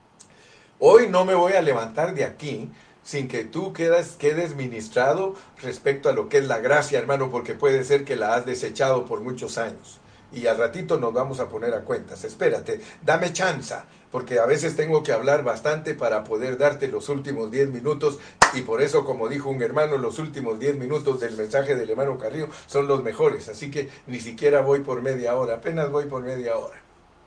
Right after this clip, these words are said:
Me falta media hora, así que por favor ahí quietecito,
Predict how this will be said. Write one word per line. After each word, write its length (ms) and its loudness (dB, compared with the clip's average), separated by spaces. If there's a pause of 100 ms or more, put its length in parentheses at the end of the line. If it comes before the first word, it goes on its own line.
(600)
Me 100 -6
falta 320 -2
media 380 0
hora, 260 -2
así 200 -10
que 100 -8
por 200 -8
favor 300 -4
ahí 180 -2
quietecito, 720 -6